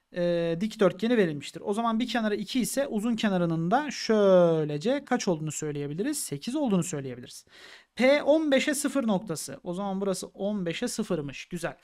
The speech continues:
P on beşe sıfır noktasından geçen bir D doğrusu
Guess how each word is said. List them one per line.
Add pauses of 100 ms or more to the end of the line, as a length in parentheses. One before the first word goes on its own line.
(380)
P
on
beşe
sıfır
noktasından
geçen
bir
D
doğrusu